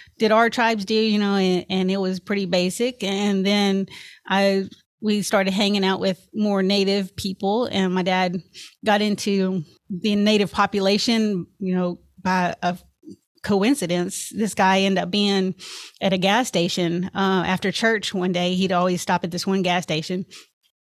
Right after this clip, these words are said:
and get a paper. And, uh, so he went in to get a paper, and this guy says, "Hey, you're N-,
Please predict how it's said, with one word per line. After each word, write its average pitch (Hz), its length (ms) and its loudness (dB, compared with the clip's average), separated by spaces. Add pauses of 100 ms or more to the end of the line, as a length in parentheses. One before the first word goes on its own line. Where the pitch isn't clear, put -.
(160)
and 208 160 4
get 202 100 4
a 190 60 2
paper. 185 480 -2 (520)
And, 233 400 2
uh, 208 280 0
so 226 120 2
he 220 220 4
went 220 160 2
in 208 140 2
to 214 60 2
get 208 120 2
a 202 40 0
paper, 233 520 0
and 190 600 0 (480)
this 208 220 0
guy 214 260 0
says, 190 300 -4
"Hey, 196 640 -4 (120)
you're 220 540 2 (300)
N-, 214 140 -4